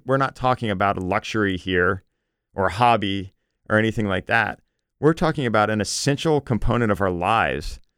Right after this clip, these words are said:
that is critical to our health and well-being. And when you frame it that way, it's hard not to listen and think about, "Man, this is something that we really need to care about." And the, the good thing about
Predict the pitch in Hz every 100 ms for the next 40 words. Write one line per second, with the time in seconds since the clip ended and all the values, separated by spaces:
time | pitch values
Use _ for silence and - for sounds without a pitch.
0 | _ - 113 113 - - - 160 - 107
1 | 98 98 92 104 117 98 90 87 113 101
2 | 87 - _ _ _ _ _ _ - 110
3 | 127 170 - - 139 160 123 - _ _
4 | _ _ _ _ 80 123 180 - 113 80
5 | 82 120 - _ _ _ _ _ _ _
6 | - 127 139 185 147 175 - 226 104 -
7 | 60 - _ _ _ _ _ _ - 117
8 | - 151 135 117 110 95 - 135 156 120
9 | 147 - 131 117 104 120 113 127 117 101
10 | 120 110 117 110 _ _ - 101 117 104
11 | 92 95 - _ _ _ _ - 135 160
12 | 160 123 87 76 - _ _ _ _ 127
13 | 143 131 - - 117 101 160 180 - 135
14 | 113 110